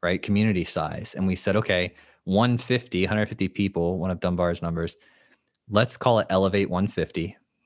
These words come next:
And we got, and the dot com was available. So we were like, "Yes." So elevate one fifty dot com, and let's, let's figure out a way to cap the micro communities at a hundred and fifty people. So those organic relationships build and happen.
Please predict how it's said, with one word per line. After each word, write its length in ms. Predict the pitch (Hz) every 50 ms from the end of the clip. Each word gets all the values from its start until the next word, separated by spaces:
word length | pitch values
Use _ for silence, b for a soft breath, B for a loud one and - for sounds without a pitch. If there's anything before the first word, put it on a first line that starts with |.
| _ _ _ _ - -
And 100 | 82 82
we 100 | 82 85
got, 200 | 80 85 85 - -
and 80 | 92
the 60 | 90
dot 260 | 87 80 87 87 - -
com 220 | - 92 87 85
was 140 | 82 80 82
available. 520 | 85 82 82 78 78 80 78 76 82 90 95
So 120 | - -
we 80 | 78 73
were 60 | 71
like, 160 | - - -
"Yes." 720 | - 71 73 82 101 107 104 98 90 - - - - - _ _ _ _ _ _ _
So 140 | _ - 95
elevate 340 | 98 104 104 107 107 101 -
one 160 | 101 101 98
fifty 260 | - 104 95 - 104
dot 220 | 90 87 90 92 -
com, 400 | - - 82 80 80 85 90 - _ _ _ b b b b b b b b _ -
and 320 | 101 104 101 98 95 92 -
let's, 400 | 85 95 98 110 123 - - - _ _ _ _ _ -
let's 260 | 117 98 104 - -
figure 240 | - 135 139 151 151
out 120 | 156 165
a 60 | 165
way 360 | 139 101 90 87 90 87 92 -
to 100 | - -
cap 540 | - - - - - 107 107 107 110 - - - - _ _ _ _ _
the 60 | -
micro 400 | 95 95 98 107 120 - - 107
communities 480 | - - - 92 90 90 90 90 92 87
at 100 | 90 85
a 40 | 85
hundred 320 | - - 98 95 98 98
and 120 | 98 98 -
fifty 280 | 98 92 - - 95
people. 400 | - - 110 113 110 - 80 82
So 100 | - -
those 180 | 90 92 87 -
organic 520 | 87 87 87 - 92 90 98 110 117 110
relationships 580 | - 113 107 104 101 - 104 - - 82 - -
build 460 | 104 - - 101 104 110 113 113 104
and 100 | 90 87
happen. 600 | - - - 107 104 - - 90 85 82 87 90